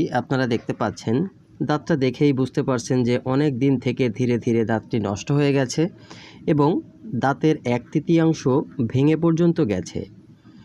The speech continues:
যদি আপনার ট্রিটমেন্ট করানোর ইচ্ছা থাকে, তাহলে এ ধরনের ভাঙা দাঁতও ট্রিটমেন্ট করে আগের মতো করে নেওয়া যায়, অর্থাৎ নতুন যেমন দাঁত থাকে তেমনটি করে নেওয়া যায়।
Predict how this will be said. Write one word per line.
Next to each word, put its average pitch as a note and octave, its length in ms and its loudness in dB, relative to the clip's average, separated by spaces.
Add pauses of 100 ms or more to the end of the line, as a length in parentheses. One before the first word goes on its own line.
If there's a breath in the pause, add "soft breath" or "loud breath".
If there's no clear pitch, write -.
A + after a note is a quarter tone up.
(800 loud breath)
যদি E3 340 4
আপনার A#2 460 0 (280)
ট্রিটমেন্ট E3+ 480 2
করানোর C3+ 460 0
ইচ্ছা A#2 360 -2
থাকে, A2+ 340 -2 (320 loud breath)
তাহলে C3 340 2 (420)
এ D3 160 4
ধরনের E3 440 4
ভাঙা A#2+ 340 0
দাঁতও B2+ 400 0 (460 loud breath)
ট্রিটমেন্ট E3+ 460 2
করে C3 240 2 (360)
আগের C#3 340 2
মতো B2+ 260 0 (200)
করে D3+ 200 2
নেওয়া G#2 240 0
যায়, F#2+ 280 -2
অর্থাৎ A#2 380 -2 (160)
নতুন D3+ 400 2
যেমন D3 300 2
দাঁত A2+ 260 0
থাকে A2+ 260 -2 (440 loud breath)
তেমনটি F3+ 380 2
করে C3 240 2
নেওয়া G2+ 220 2
যায়। G2 240 -2